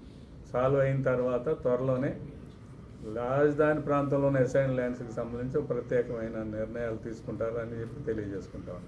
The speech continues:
ఇక శానిటేషన్, శానిటేషన్ అనేది చాలా, రెండు మూడు సమస్యలు నేను సిఆర్డీ అధికారులు, ఈ కమిటీ దృష్టికి తీసుకురావడం జరిగింది. ఎందుకంటే విఐపి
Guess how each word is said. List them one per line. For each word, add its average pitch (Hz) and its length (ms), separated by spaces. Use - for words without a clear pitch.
ఇక - 220
శానిటేషన్, 139 760
శానిటేషన్ 151 600
అనేది 139 640
చాలా, 131 240
రెండు 127 160
మూడు 135 180
సమస్యలు 135 500
నేను 123 260
సిఆర్డీ 127 300
అధికారులు, 127 420
ఈ 131 100
కమిటీ 127 280
దృష్టికి 127 360
తీసుకురావడం 117 600
జరిగింది. 117 260
ఎందుకంటే 135 440
విఐపి 151 600